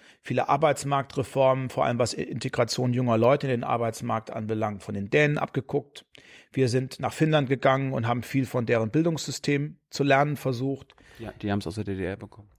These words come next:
Speaker 1: Wir haben, äh, viel gelernt von Frankreich, was Vereinbarkeit von Familie und Beruf anbelangt und dass Frauen, die beides vereinbaren wollen, nicht automatisch Rabenmütter sind, sondern ganz im Gegenteil,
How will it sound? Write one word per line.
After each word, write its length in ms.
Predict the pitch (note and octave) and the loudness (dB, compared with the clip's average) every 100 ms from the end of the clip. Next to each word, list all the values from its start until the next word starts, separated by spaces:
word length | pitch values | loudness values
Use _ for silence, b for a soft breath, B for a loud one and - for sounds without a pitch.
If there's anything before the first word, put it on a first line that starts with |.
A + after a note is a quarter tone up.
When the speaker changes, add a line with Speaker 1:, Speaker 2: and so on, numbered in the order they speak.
| - | -14
Speaker 1:
Wir 280 | C#3 C#3+ C3+ | 0 2 4
haben, 380 | C3+ C#3+ D3 C#3+ | 6 4 2 -2
äh, 320 | - C#3 C3+ | 0 4 4
viel 220 | B2+ D#3 | 4 4
gelernt 380 | D3 C#3 C3+ C#3+ | 6 6 6 4
von 180 | - B2 | 0 -4
Frankreich, 680 | - D#3+ F3 D#3 D#3 D#3 - | 0 0 2 4 4 4 0
was 160 | C3 | -2
Vereinbarkeit 680 | - C3 C3 C3 B2+ A#2+ A#2+ | 0 0 0 0 0 -2 -2
von 140 | B2+ | -4
Familie 380 | - A#2+ A#2+ B2 | -4 -2 0 -2
und 140 | B2+ | -4
Beruf 320 | A2+ A2+ F3+ E3+ | -6 -4 -4 -2
anbelangt 540 | D#3+ D3+ D3 D3 C#3+ | 0 2 4 2 0
und 120 | C#3 | -4
dass 160 | B2 - | -4 -4
Frauen, 540 | - B2 C#3 D3 C#3+ | 0 4 4 2 -4
die 280 | C3+ C3+ C3 | -4 -4 -4
beides 420 | A#2+ A#2+ B2 B2+ | 0 2 2 0
vereinbaren 580 | - B2 B2+ A#2+ A#2 A#2+ | -2 0 0 2 2 2
wollen, 240 | B2 A#2+ | 2 2
nicht 240 | A#2 A2+ - | 2 -2 -2
automatisch 600 | C3 A2+ G#2+ G#2 G#2 - | -2 0 -2 -4 -8 0
Rabenmütter 720 | A#2 D3 C#3+ C#3+ D3 C#3 C#3 _ | 2 4 2 2 4 2 0 _
sind, 420 | - D3 C#3 C#3 - B | -2 2 2 -2 -12 B
sondern 220 | B A#2+ | B -6
ganz 160 | A#2 A2+ | -4 -4
im 140 | A#2 | -2
Gegenteil, 680 | - C#3 E3 - C#3+ C#3+ C#3+ | 2 2 2 0 4 4 2